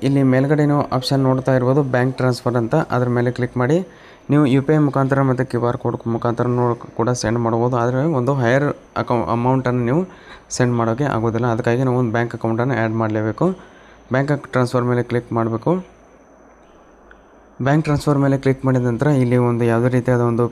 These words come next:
ಪೇ ಬೆನಿಫಿಷರಿ ಇಲ್ಲ, ಅದಕ್ಕಾಗಿ ನಾವು ಆ್ಯಡ್ ಪೇ ಮೇಲೆ ಕ್ಲಿಕ್ ಮಾಡೋಣ. ಆ್ಯಡ್ ಪೇ ಮೇಲೆ ಕ್ಲಿಕ್ ಮಾಡಿದ ನಂತರ ನಿಮ್ಮ ಒಂದು ಬ್ಯಾಂಕ್ ಯಾವುದಿದೆ ಅದನ್ನು ಸೆಲೆಕ್ಟ್ ಮಾಡ್ಕೊಳ್ಳಿ. ಅಕೌಂಟ್ ನಂಬರ್ಗಳನ್ನ ಹಾಕಿ, ಐ ಎಫ್ ಎಸ್ ಸಿ ಕೋಡ್ ಹಾಕಿ, ಪೇ ನೇಮ್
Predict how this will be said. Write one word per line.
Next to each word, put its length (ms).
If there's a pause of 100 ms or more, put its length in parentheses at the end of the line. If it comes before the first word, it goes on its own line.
ಪೇ 120 (460)
ಬೆನಿಫಿಷರಿ 580
ಇಲ್ಲ, 100 (500)
ಅದಕ್ಕಾಗಿ 380
ನಾವು 100 (160)
ಆ್ಯಡ್ 220
ಪೇ 80 (160)
ಮೇಲೆ 220
ಕ್ಲಿಕ್ 220
ಮಾಡೋಣ. 220 (600)
ಆ್ಯಡ್ 180
ಪೇ 100 (120)
ಮೇಲೆ 220
ಕ್ಲಿಕ್ 200
ಮಾಡಿದ 220
ನಂತರ 220
ನಿಮ್ಮ 200
ಒಂದು 160 (140)
ಬ್ಯಾಂಕ್ 280
ಯಾವುದಿದೆ 400
ಅದನ್ನು 280
ಸೆಲೆಕ್ಟ್ 260
ಮಾಡ್ಕೊಳ್ಳಿ. 360 (580)
ಅಕೌಂಟ್ 280
ನಂಬರ್ಗಳನ್ನ 500 (100)
ಹಾಕಿ, 240 (160)
ಐ 80
ಎಫ್ 120
ಎಸ್ 120
ಸಿ 120
ಕೋಡ್ 220
ಹಾಕಿ, 200 (180)
ಪೇ 100 (320)
ನೇಮ್ 180